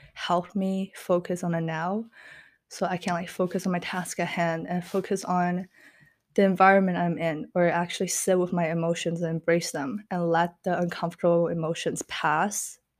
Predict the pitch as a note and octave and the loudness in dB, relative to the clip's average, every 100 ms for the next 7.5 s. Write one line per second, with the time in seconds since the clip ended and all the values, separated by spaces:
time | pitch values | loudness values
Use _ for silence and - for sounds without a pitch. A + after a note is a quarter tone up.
0 | - - F3 F3 F#3 G#3 B3 B3+ _ _ | -6 0 2 2 2 4 4 2 _ _
1 | - _ _ _ - - F#3+ F3+ F3 F3 | -20 _ _ _ -14 -2 2 4 2 2
2 | F3+ F3 F3 E3+ E3+ - E3 D#3+ D#3 D#3 | 0 0 -2 -2 -4 -6 -6 -6 -8 -10
3 | _ F3+ F3 F3+ F3 F3 E3+ G3 - _ | _ -4 -2 0 -2 -2 -6 -8 -18 _
4 | _ _ _ _ _ - - G3+ G3 G3 | _ _ _ _ _ -16 0 6 6 6
5 | F#3 F3 - - - G3+ G#3 A3 F#3+ E3 | 2 0 -2 -14 2 4 6 4 2 0
6 | E3 E3 D#3+ F3 F3+ E3 - D#3 D#3+ D#3 | 0 -2 -4 -8 -4 -4 -2 -4 -4 -6
7 | D#3+ D#3 E3 F3 | -6 -6 -6 -8